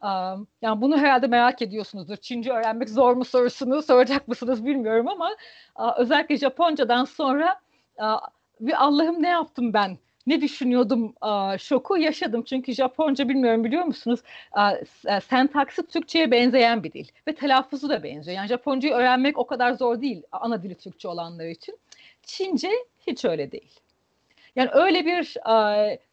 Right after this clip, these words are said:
soğuk duş, e, ya-, etkisi yaşadım. E, ama, em, ama sebat ettim. Ama bu sebat etmek de işte çok acılı, em,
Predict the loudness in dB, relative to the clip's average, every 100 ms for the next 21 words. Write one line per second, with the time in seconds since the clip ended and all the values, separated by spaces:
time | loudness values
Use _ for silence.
0 | _ -8 2 4 4 0 -6 -6 -6 -10
1 | -6 2 4 6 4 0 0 2 2 -2
2 | -2 -6 -6 -4 -2 -2 -4 -10 -14 _
3 | _ _ _ _ -4 -4 -2 -2 0 -2
4 | -2 -8 _ _ _ _ _ _ _ 0
5 | 4 4 2 -2 -10 -14 _ _ _ _
6 | _ _ _ _ _ _ _ 0 0 -2
7 | -6 0 2 4 2 -4 -10 _ -8 -6
8 | -4 -6 -6 -4 -2 2 0 0 -8 -6
9 | -4 -4 -8 -8 -8 -8 -6 -6 -8 -6
10 | -6 -6 -6 -4 0 0 0 -2 0 0
11 | -2 -6 -20 -20 _ 0 2 2 -2 -4
12 | -4 -6 -10